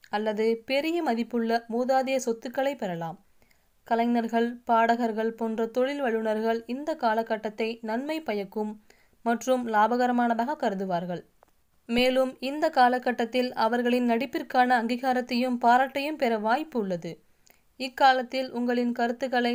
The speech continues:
தெளிவாக வெளிப்படுத்துவதில் சிரமத்தை சந்திப்பீர்கள். தனிப்பட்ட வாழ்க்கையை பொறுத்தவரை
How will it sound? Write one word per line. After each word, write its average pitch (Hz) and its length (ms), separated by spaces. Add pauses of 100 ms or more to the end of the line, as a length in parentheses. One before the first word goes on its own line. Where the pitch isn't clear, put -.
தெளிவாக 285 500
வெளிப்படுத்துவதில் 240 840
சிரமத்தை 311 440
சந்திப்பீர்கள். 196 680 (720)
தனிப்பட்ட 226 440
வாழ்க்கையை 254 440
பொறுத்தவரை 240 560